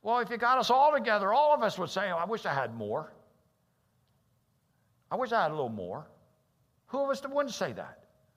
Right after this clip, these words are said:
Because even when you get more, you want more. See? I mean, good grief. You're watching the N F L playoffs. Those guys are getting paid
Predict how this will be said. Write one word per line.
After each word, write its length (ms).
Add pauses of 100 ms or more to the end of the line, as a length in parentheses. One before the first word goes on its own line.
(460)
Because 180
even 200
when 120
you 60
get 160
more, 260
you 80
want 200
more. 360 (2250)
See? 80
I 640
mean, 100
good 180
grief. 360 (440)
You're 100
watching 300
the 80
N 80
F 120
L 140
playoffs. 460
Those 160
guys 200
are 40
getting 200
paid 340